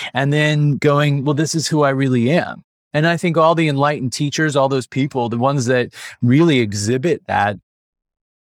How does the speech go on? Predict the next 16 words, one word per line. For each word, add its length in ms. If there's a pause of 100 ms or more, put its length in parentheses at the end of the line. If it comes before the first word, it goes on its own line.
(100)
there's 320
no 200
pretension. 840
There's 320
no 640 (240)
layer 880
of 300
fear, 580
so 200
to 100
speak, 420
that 180
comes 260
from 160
that 160
conditioning. 640